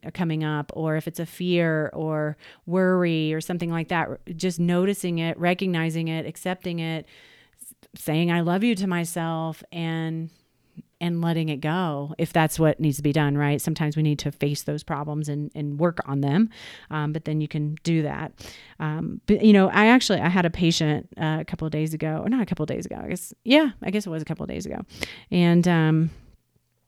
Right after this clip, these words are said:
she was really, like, really upset. Like, I'm like, "What's your biggest challenge?" Right? 'Cause that's a common,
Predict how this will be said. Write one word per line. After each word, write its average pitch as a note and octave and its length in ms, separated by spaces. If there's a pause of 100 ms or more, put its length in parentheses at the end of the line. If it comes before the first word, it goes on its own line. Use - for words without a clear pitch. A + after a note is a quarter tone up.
(440)
she B3+ 120
was C#4 140
really, B3 280
like, D#3 260
really E3+ 460
upset. C#3 640
Like, D#3 140
I'm F3 160
like, E3+ 180
"What's A3 180
your B3 120
biggest A#3+ 340
challenge?" F3 460
Right? D#3+ 200
'Cause - 100
that's - 180
a - 80
common, D#3+ 420